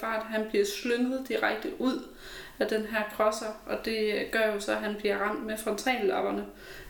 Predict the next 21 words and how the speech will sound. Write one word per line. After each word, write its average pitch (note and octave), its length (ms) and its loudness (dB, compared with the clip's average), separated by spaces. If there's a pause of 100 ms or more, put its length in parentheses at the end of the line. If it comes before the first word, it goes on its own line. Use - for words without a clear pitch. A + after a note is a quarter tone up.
(140)
øh, F#3+ 200 6
eller F#3+ 200 0 (140)
forruden A3 560 6
ned G#3 260 -2
først, G#3 280 -2
og - 60 -12
det G#3 180 2
er G3+ 40 4
der, G3+ 80 0
vores G3+ 200 -2
frontallapper G3 680 0
sidder. G3 420 0 (920)
Øhm, G3 580 2 (360)
og A3 300 4
han A3+ 220 0 (580)
bliver G3 280 6
hentet, A#3+ 580 4
altså, F#3+ 240 -2
det G3+ 100 4
er G3+ 80 4
så G#3 160 -2